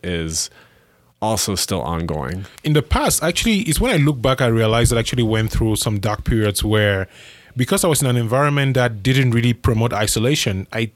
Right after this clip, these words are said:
Speaker 2: I, I sort of coasted through it and then came out. Like, I didn't even know I was depressed because it was like, "All right,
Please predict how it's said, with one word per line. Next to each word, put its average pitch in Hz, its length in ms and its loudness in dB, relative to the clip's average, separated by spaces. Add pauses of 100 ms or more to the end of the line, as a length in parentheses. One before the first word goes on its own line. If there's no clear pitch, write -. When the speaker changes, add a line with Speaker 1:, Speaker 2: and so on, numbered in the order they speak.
(120)
Speaker 2:
I, 110 240 -2 (100)
I - 60 -2
sort - 160 0
of - 160 -2
coasted - 480 0
through 117 200 0
it - 220 -4
and 113 140 -2
then 110 160 -2
came 117 200 -2
out. 101 220 -6
Like, 110 100 -6
I 127 80 0
didn't 156 140 2
even 160 160 2
know 139 100 2
I 131 120 0
was 110 240 -2 (280)
depressed 123 360 0
because 117 320 0
it - 20 0
was 117 140 2
like, 120 240 0 (420)
"All 151 120 -2
right, 120 220 0